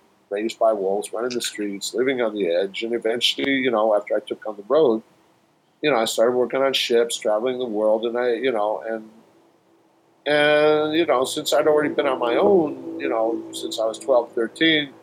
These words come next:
my family, my real family and my school were always the streets, you know, and the people you meet in the streets, bikers, beatniks,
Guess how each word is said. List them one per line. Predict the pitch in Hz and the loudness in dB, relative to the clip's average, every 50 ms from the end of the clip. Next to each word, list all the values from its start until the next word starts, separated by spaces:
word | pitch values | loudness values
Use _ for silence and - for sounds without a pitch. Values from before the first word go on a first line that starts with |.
| _ _ _ - | _ _ _ -6
my | 120 120 117 | -6 -6 -6
family, | - - - 147 160 165 165 165 156 143 127 117 | -6 -4 -2 0 2 2 2 0 0 -2 -2 -2
my | 110 110 110 104 | -2 -2 -4 -4
real | 113 139 151 156 151 | -4 -4 -2 -2 -2
family | - - 123 120 120 123 123 120 113 | -2 -4 -4 -2 -2 -2 -4 -6 -6
and | 110 - | -6 -8
my | 107 107 | -8 -10
school | - - - - 165 156 139 117 | -10 -12 -8 -4 -4 -4 -2 -4
were | 113 113 - - | -4 -6 -2 0
always | 156 170 170 165 160 131 - - | 2 2 2 2 -2 -4 -6 -8
the | - | -10
streets, | - - - - 113 113 113 110 - - - - - _ _ _ _ _ | -12 -12 -10 -8 -6 -6 -6 -6 -8 -10 -12 -12 -14 _ _ _ _ _
you | 110 - 92 - - _ _ - 151 139 | -2 -2 -2 -6 -16 _ _ -6 -2 0
know, | 120 113 110 - 123 | 2 2 0 0 -4
and | 127 135 | -10 -10
the | 127 | -8
people | - 151 147 147 156 | -6 -8 -6 -6 -4
you | 156 156 165 | -4 -4 0
meet | 170 190 196 185 156 | 2 4 4 4 2
in | 127 98 | 0 -6
the | - | -10
streets, | - - - 78 69 - - _ - | -12 -12 -12 -16 -18 -18 -10 _ 2
bikers, | - 143 147 139 143 - - - - _ _ - - _ _ _ _ | 4 4 4 2 0 -4 -10 -12 -14 _ _ -20 -20 _ _ _ _
beatniks, | 143 147 147 - 110 113 101 - - - - - - - | -6 -6 -6 -6 -6 -8 -8 -8 -6 -6 -6 -6 -6 -10